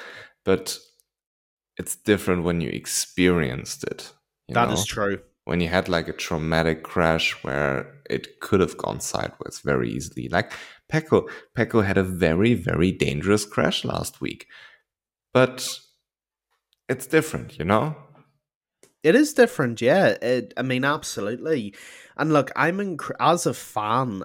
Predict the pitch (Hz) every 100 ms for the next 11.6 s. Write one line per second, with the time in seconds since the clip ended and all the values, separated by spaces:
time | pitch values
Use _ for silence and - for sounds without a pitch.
0 | - 120 135 147 135 - - 117 117 104
1 | 92 104 104 - 120 107 107 - 117 107
2 | 110 101 98 104 - 117 107 104 98 104
3 | 98 107 110 - 117 113 113 - 113 107
4 | 98 92 - 107 - 113 113 113 113 104
5 | 104 101 104 101 90 104 - - 117 113
6 | 107 110 107 101 - - - - 110 110
7 | 107 - - 113 117 117 110 104 117 120
8 | 120 107 - 107 107 104 - 104 107 -
9 | 113 - 110 110 110 117 117 - - -
10 | - 110 - - 117 110 104 - 110 101
11 | - 98 104 - 135 101